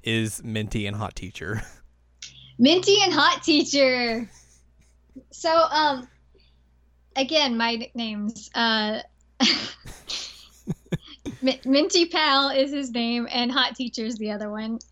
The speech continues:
Speaker 2: because the one character has mint green hair.
Speaker 1: Yep.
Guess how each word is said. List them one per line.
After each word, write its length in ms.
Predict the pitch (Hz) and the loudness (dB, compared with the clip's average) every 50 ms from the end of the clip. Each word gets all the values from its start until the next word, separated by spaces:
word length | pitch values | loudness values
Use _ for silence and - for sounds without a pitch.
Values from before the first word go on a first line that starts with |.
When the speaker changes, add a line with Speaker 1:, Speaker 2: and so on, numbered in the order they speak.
| - 262 | -6 0
Speaker 2:
because 800 | 220 233 233 - 277 247 240 240 247 262 254 247 247 247 - - _ _ _ _ _ _ _ _ _ _ _ _ _ _ _ _ _ _ _ _ _ _ _ | 0 0 0 2 2 4 4 4 4 2 0 -2 -4 -8 -14 -20 _ _ _ _ _ _ _ _ _ _ _ _ _ _ _ _ _ _ _ _ _ _ _
the 240 | 254 247 240 277 262 | -2 0 2 4 4
one 220 | 247 262 269 277 285 | 6 6 4 4 2
character 360 | - 285 269 262 262 269 269 | 2 2 0 2 0 0 0
has 300 | 262 240 226 220 214 - _ _ _ _ | 2 2 2 0 0 -4 _ _ _ _
mint 360 | - 220 220 226 233 - - 240 | 2 4 4 4 2 -2 -4 -2
green 320 | 226 240 233 233 240 240 247 | 0 0 2 2 2 0 0
hair. 440 | 240 226 214 214 214 214 240 269 254 | 0 0 0 0 0 -2 -2 -6 -6
Speaker 1:
Yep. 220 | - 110 113 - | -6 -6 -6 -6